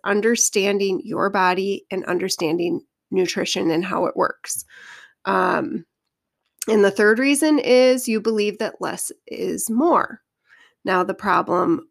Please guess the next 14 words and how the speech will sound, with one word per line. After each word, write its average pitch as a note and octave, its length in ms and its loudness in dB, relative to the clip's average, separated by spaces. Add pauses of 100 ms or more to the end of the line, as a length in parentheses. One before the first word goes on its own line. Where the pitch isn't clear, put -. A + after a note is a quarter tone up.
with F#3+ 240 -2 (160)
this D4+ 560 2
is G3+ 180 -2
that - 180 -2
your G#3 140 0
body F#3+ 380 0
adapts. - 520 -6 (280)
So - 340 -4
I'm G3 160 -4
gonna A3+ 120 2
use C4 220 0
myself, C4 400 0
for - 120 -4
example, - 640 -6